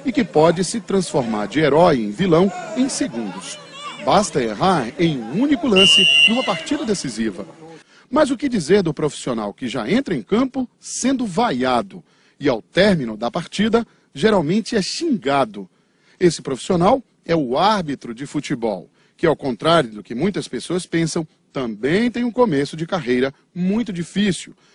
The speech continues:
Geralmente nos campos de várzea, que são facilmente identificados por muitos detalhes, como os vestiários, a altura do gramado e a bilheteria. Opa, bilheteria.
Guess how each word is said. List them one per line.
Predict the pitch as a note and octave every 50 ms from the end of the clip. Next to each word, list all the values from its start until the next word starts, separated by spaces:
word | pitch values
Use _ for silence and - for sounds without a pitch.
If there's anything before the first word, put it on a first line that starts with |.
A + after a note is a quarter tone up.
| _ _ _ _ _
Geralmente | - D4 D4 B3+ F#3+ F#3+ A#3+ B3+ - G3+
nos | F#3+ D#3 -
campos | - - F#3+ G3 F3+ D#3 - A#2+ F#2+
de | G#2 G#2+
várzea, | F2 - C#3 D#3+ F3+ F3 D#3+ C#3+ A2 A2+ G2
que | - B2+
são | - - D#3+ E3+ F#3+ - _
facilmente | _ - - D3 C#3 D#3 F#3+ A#3 - - - E3 B2+ B2+ D3+ G3+ G#3 - -
identificados | B2 A#2+ A#2+ A2+ - - A#3+ - - F3 D#3 D3 C#3+ D3 - - _ _ _ _ _ _
por | - A#3+ F#3 D3+
muitos | E3+ A#3 D#4+ D#4 - G#3
detalhes, | F3 F#3 C3+ - - A#2 G#2+ F2+ E2+ F2 - - - _ _ _ _
como | - B3 A3 E3+ C#3+ B2 G#2 - _ _ _ _ _ _ -
os | D3 B2
vestiários, | A2 A#2+ A2+ - - - F#3 D3+ C3 B2+ B2 A#2 A#2 A2+ - - - - _ _ _ _ _ _ _ _ _ _ _ _ _ _ _ _ _ -
a | A3
altura | A3+ F#3+ D#3 B2+ _ _ _ - A3 A#3+ C4+ B3 F#3+
do | D#3 A2+ A2 G#2+
gramado | A2+ D#3 F#3+ F3 C#3 A#2 A#2 B2+ D3 F3+ G#3+ G#3+ G3 A#3 B3+ B3 _ _ _ _ _ _ _ _ _ _ _ _ _ _ _ _ _ _ _ _ -
e | C#4+ D#4+
a | D4
bilheteria. | C#4 C4+ C#4+ C#4+ A#3+ - A3+ D#3+ C3+ D#3+ F3+ D3+ A2+ F#2+ - _ _ _ _ _ _ _ _ _ _
Opa, | - D#3 F#3 G3 _ - A#3+ C#4 D4 - _ _ _ _ _ _ _ _ _
bilheteria. | C#3+ A#2+ A2+ D3+ G3+ C4 D4+ D#4 _ _ _ - B2+ C#3 E3 G3 B3 - _ _ _ - F#3 F3 D#3 C3 C3+ E3+ G3 F#3+ D3+ A#2+ G2+ F2+